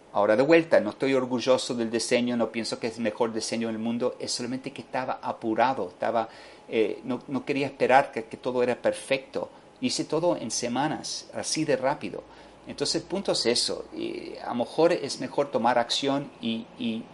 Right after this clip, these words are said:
ir por delante que, que pasar mucho tiempo diciendo, "Pero esto no me gusta, este color voy a cambiar, y esto no sé, y, y, ay, no tengo el dinero ahora para hacer esto, a lo mejor voy a esperar otro mes más, después que vendo mi auto, después que hago eso".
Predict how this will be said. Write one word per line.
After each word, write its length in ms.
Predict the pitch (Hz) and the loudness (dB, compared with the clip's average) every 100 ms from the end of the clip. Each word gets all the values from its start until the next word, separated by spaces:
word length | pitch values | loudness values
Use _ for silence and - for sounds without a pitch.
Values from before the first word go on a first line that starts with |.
| - | -6
ir 180 | 143 143 | -4 0
por 160 | 135 117 | 0 2
delante 540 | 113 117 147 - 190 - - - - - | 4 4 2 -2 -4 -8 -20 -20 -20 -6
que, 420 | 131 117 113 110 - | 2 4 4 2 0
que 120 | 113 | -2
pasar 420 | 123 113 135 131 | 0 0 0 0
mucho 260 | 143 143 - | 0 -6 -4
tiempo 260 | 143 135 | -4 -2
diciendo, 280 | 120 - 160 | -4 -6 -4
"Pero 120 | 180 | -2
esto 200 | 185 185 | -2 -2
no 80 | 143 | -4
me 60 | 123 | -2
gusta, 340 | 117 135 - | -2 -2 -2
este 160 | 131 - | -6 -4
color 260 | - 131 131 | 0 2 4
voy 120 | 120 | 4
a 60 | |
cambiar, 600 | 117 104 104 120 123 120 | 2 -2 2 4 4 4
y 100 | 110 | 2
esto 200 | 120 - | -4 -4
no 80 | 127 | -4
sé, 420 | 117 - 135 131 | -2 4 6 8
y, 200 | 127 110 - - - - | 6 2 -4 -16 -18 -6
y, 180 | 117 120 | -4 -2
ay, 140 | 131 | 0
no 140 | 139 135 | 0 0
tengo 180 | 156 | 0
el 80 | 131 | 2
dinero 320 | 113 113 123 | 2 2 6
ahora 320 | 117 117 127 117 | 8 8 6 2
para 140 | 107 | -2
hacer 240 | - 110 | -4 0
esto, 240 | 117 123 120 | 0 2 0
a 40 | |
lo 60 | 107 | 0
mejor 220 | - 143 | -2 -2
voy 80 | 139 | -2
a 20 | |
esperar 300 | 127 120 117 | 0 4 4
otro 200 | 117 113 | 2 -4
mes 160 | 110 107 | -4 -2
más, 260 | 123 123 113 | 0 0 0
después 260 | 104 127 | -6 -8
que 120 | - 113 | -4 -2
vendo 240 | 120 117 | 0 0
mi 140 | 110 | 0
auto, 260 | 117 131 131 | 0 0 -2
después 200 | 113 113 | -4 -4
que 120 | 117 | 0
hago 260 | 113 113 110 | 2 2 0
eso". 220 | 123 - | -2 -8